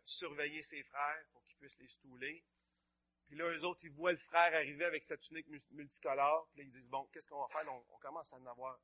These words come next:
ras le pompon de ce Joseph-là. On va le tuer. » Fait que le plus vieux, Ruben, a dit, « Non, on peut pas faire ça, on peut pas laisser faire ça.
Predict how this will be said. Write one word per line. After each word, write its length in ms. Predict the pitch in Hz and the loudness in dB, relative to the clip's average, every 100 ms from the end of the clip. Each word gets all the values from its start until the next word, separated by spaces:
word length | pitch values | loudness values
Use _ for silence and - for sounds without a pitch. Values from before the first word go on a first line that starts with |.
| _ | _
ras 220 | 120 139 | -14 -12
le 80 | 156 | -10
pompon 400 | 117 127 143 160 | -12 -12 -14 -20
de 100 | 131 | -20
ce 180 | _ 117 | _ -20
Joseph-là. 520 | 120 120 113 _ 147 175 _ _ _ _ _ - | -20 -20 -20 _ -20 -20 _ _ _ _ _ -4
On 180 | 180 | -2
va 80 | 170 | 2
le 80 | 160 | 2
tuer. » 340 | - - 127 - _ _ _ _ _ _ _ _ _ _ _ _ _ _ _ _ | 0 -6 -12 -18 _ _ _ _ _ _ _ _ _ _ _ _ _ _ _ _
Fait 100 | 120 | -20
que 120 | - | -6
le 280 | 131 123 135 | -4 -4 -6
plus 180 | 135 151 127 | -8 -12 -6
vieux, 300 | 135 165 208 _ _ _ | -2 -2 -2 _ _ _
Ruben, 500 | 104 123 127 147 170 | -16 -6 0 0 0
a 60 | 135 | -6
dit, « 160 | - | -6
Non, 100 | 117 | -6
on 60 | 143 | -6
peut 100 | 117 | -8
pas 120 | 110 | -20
faire 200 | _ 92 | _ _
ça, 100 | - | -20
on 40 | 151 | -20
peut 100 | 123 | -18
pas 120 | 113 | -18
laisser 240 | 110 - | -16 -18
faire 220 | _ 98 | _ -20
ça. 120 | - | -20